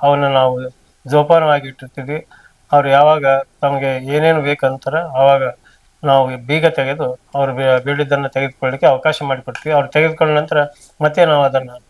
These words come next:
ಆ, ಬೀ-, ಬೀಗ ಹಾಕಿ, ಆ, ನೋಡ್ಕೊಳ್ತಿದ್ವಿ. ನಾವು ಯಾವಾಗೇ ಹೋಗ್ಲಿ, ನಮ್ಮ ಮನೆತನದವರು, ಆ, ಸೇವೆ ಸಲ್ಲಿಸ್ತಕ್ಕಂಥವ್ರು, ಆ,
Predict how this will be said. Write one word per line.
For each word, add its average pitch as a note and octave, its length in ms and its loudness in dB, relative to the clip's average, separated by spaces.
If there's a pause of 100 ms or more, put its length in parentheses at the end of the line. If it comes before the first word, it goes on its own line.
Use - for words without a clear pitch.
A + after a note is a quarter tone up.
(600)
ಆ, C#3 120 2
ಬೀ-, C3 500 -8
ಬೀಗ C#3+ 220 0
ಹಾಕಿ, C3+ 340 -2 (720)
ಆ, C3+ 280 -2
ನೋಡ್ಕೊಳ್ತಿದ್ವಿ. C3+ 760 -4 (580)
ನಾವು C#3+ 320 2
ಯಾವಾಗೇ D3+ 440 2
ಹೋಗ್ಲಿ, D3+ 380 -2 (140)
ನಮ್ಮ C3 180 -8 (720)
ಮನೆತನದವರು, C3+ 680 -2
ಆ, B2 240 -4 (240)
ಸೇವೆ D3+ 200 2
ಸಲ್ಲಿಸ್ತಕ್ಕಂಥವ್ರು, C3+ 840 -6 (680)
ಆ, C#3 60 -6